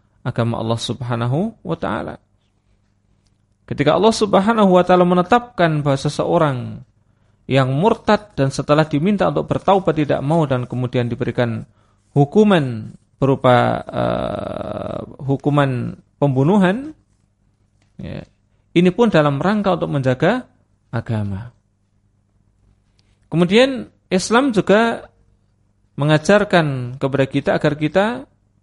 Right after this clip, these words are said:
ataupun agar syariat ini adalah dalam rangka untuk menjaga jiwa. Kita lihat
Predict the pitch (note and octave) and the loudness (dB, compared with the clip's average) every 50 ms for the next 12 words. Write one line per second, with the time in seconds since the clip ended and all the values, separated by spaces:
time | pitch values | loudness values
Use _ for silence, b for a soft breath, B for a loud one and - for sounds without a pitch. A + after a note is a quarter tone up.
0 | _ _ _ _ _ _ _ _ _ - A2 A2+ - - C3+ C3+ C3+ - - B2+ | _ _ _ _ _ _ _ _ _ -12 -10 -6 -2 0 0 0 0 0 -2 -2
1 | B2+ - - F3+ E3+ F3 F#3 F3+ - F3+ E3+ G3+ F#3+ D#3 D#3+ E3 G3 F#3+ - D#3 | 0 2 2 4 4 4 2 2 0 0 0 0 0 2 2 2 2 2 2 0
2 | C#3+ C#3 C#3 E3+ G#3 G#3 F#3+ F#3 F3 - D#3+ D3 C3 C#3+ C3+ - E3 F3+ G3 F#3 | 0 2 2 0 0 0 0 0 0 0 -2 -2 0 0 0 2 4 2 2 2
3 | - - F3+ E3+ C#3+ B2 A2+ A2 G#2+ - _ _ _ _ _ _ _ _ _ - | 0 0 2 4 4 4 2 0 -6 -14 _ _ _ _ _ _ _ _ _ -8
4 | B2+ - B2 B2 B2+ C3 D3 D#3+ D#3 D#3+ - - _ | -2 0 0 2 2 4 4 4 2 2 -2 -20 _